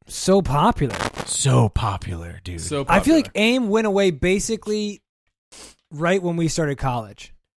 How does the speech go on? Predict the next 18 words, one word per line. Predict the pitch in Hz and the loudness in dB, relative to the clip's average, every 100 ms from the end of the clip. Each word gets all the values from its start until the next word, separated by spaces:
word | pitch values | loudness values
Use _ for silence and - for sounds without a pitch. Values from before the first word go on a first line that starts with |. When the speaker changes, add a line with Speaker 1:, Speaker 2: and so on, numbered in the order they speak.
| _ | _
Speaker 1:
'Cause | 156 | 2
I | 185 | 4
Speaker 2:
Yeah. | 208 | 6
Speaker 1:
remember | 202 214 208 | 4 4 2
freshman | - 190 196 208 | 2 0 0 -2
year, | 208 214 208 | 0 0 2
like, | 185 | 2
I | 175 | 2
would | 175 | 2
Speaker 3:
That's | 175 | 0
Speaker 1:
still | - 190 | 2 4
Speaker 3:
right. | 196 | 4
Speaker 1:
message | 170 175 180 | 4 0 -2
Speaker 3:
That's | 196 208 | 0 0
Speaker 1:
people | 196 | 0
on | 190 233 | 0 2
Speaker 3:
right. | |
Speaker 1:
that | 214 233 | 2 0